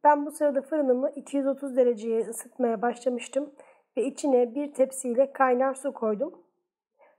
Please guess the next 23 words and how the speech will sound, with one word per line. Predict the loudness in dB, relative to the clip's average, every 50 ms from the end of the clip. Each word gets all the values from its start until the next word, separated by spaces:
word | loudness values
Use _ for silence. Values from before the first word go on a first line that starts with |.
| _ _
Fırınımın | 0 2 2 4 4 4 2 0 -2 -4
içinin | -6 -4 -2 -2 -2 -2
çünkü | -2 -4 -6 -4 0 4
yoğun | 6 6 6 4 2
bir | -2
şekilde | -4 -6 -6 -4 -4 -4 -4 -4
buharlı | -4 -2 0 2 2 2 2
olmasını | 0 0 -2 -4 -8 -8 -8 -8 -8
istiyorum. | -8 -10 -8 _ -6 -2 -2 -2 -4 -4 -8 _ _ _ _ _ _ _ _ _ _ _ _ _ _ _ _ _ _ _ _ _ _ _ _ _ _ _ _ _ _ _ _ _ _ _ _ _ _ _ _ _ _ -4
Ekmek | -4 -2 0 -2 -2 0 0
hamurunu | 0 0 0 0 2 2 2
yap-, | 0 0 -4 -2 0
ekmek | 0 0 2 0 0 0 0
yaparken | -2 0 0 0 -2 0 0 -2 -2 -2
fırın | -4 -6 -4 -4 -4 -4 -4
ısısından | -6 -8 -6 -6 -4 -6 -4 -4 -2 -2 -2 -2 -4 -8 -2 2 2 2 4 2 0 0 0
çok | -2 -6 -8 -8 0
fırının | 0 0 2 2 -2 -4
içindeki | 0 0 0 0 0 -2 -6
buhar | -2 0 0 0 0 -2
çok | -6 -8 -6 -6
çok | -6 -4
önemli. | -2 -2 -2 -2 -4 -4 -4 -6 -8